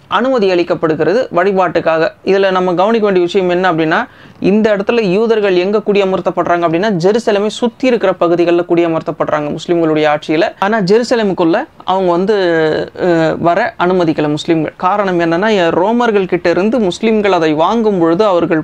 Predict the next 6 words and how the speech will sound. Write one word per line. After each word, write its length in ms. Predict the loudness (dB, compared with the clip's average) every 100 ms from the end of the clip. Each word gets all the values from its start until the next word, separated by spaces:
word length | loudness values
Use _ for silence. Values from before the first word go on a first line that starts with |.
| -2
போடுகின்ற 580 | 0 0 0 -2 0 0
ஒப்பந்தப்படி 800 | 0 0 0 0 -2 -2 0 -2 -10 -20 -6 0
ஜெருசலேமுக்குள்ள 1080 | 2 2 0 -2 -2 -2 0 0 0 0 0
யூதர்களை 600 | 2 2 0 0 0 0
அனுமதிக்க 580 | 0 0 2 0 -2
கூடாது 720 | -2 0 2 2 2 2 0